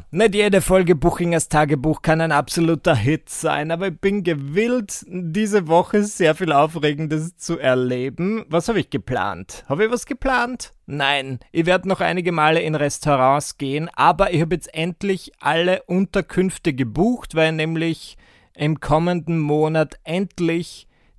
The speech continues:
die Via Sacra gehe. Das heißt, ich werd pilgern von Wien, von meiner Haustür aus,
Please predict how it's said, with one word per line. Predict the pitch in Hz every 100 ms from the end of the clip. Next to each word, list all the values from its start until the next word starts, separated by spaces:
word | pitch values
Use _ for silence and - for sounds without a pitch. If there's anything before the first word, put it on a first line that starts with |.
| -
die | 165 143
Via | 156 160 156
Sacra | - 135 113 127 - 117 110
gehe. | 110 98 113 110 110 101
Das | 117
heißt, | 135 -
ich | 139
werd | 123 - -
pilgern | - 170 202 170 175 208 254 - _ - -
von | - 180 180 180 135
Wien, | 160 220 269 311 _ _ _
von | - 185
meiner | 180 180 160
Haustür | 135 175 - - - 196 202 -
aus, | 131 208 - - -